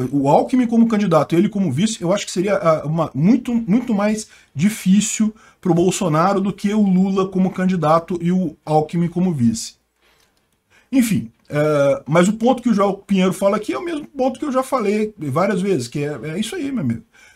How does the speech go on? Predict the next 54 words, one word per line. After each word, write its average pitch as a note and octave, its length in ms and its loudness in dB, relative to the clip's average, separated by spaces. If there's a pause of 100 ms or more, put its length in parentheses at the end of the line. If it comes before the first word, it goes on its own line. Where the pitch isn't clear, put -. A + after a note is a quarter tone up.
(200)
É, B2 100 -4
é, A#2 220 -4
ne-, C#3+ 240 0
mesmo B3+ 280 4
que - 80 -8
você A3 220 0
acredite G#3 540 0
que F3+ 60 -4
essas E3 220 -4
pesquisas D#3+ 800 -4 (220)
são D3+ 200 -4
verdadeiras, D3 640 0
e C3+ 40 0
eu C#3+ 120 0
digo D#3 260 -2
pra F3+ 120 -6
vocês, D3 460 -4 (260)
eu D3+ 180 2
acho D3 180 -2
que D#3 80 -4
não D3 160 0
são, E3 300 -4 (380)
mas D3+ 160 2
mesmo A3 220 6
que - 40 -8
você G3+ 160 -2
considere E3+ 440 -2
as D3+ 100 0
verdadeiras, D#3 560 0
olha G#3 180 -2
só, D#3+ 220 -6
toma C3+ 300 -4
cuidado, F3+ 540 -4
porque B2 260 -8
o F3 60 -2
Lula D3 360 0
tem F#3+ 160 -6
telhado F#3+ 400 -4
de A#3 100 -2
vidro. C#3 420 -2 (320)
Vai D3+ 260 2
chegar E3+ 360 0
na D#3 120 0
época D#3+ 200 -4
da D#3 80 -2
eleição, D3 460 0
meu E3 100 0
amigo, B2 280 0
o B2+ 40 -6
pessoal D#3 320 -6
vai D#3+ 140 0
lembrar F#3+ 380 0
das G#3 200 -6
coisas. D3 440 -4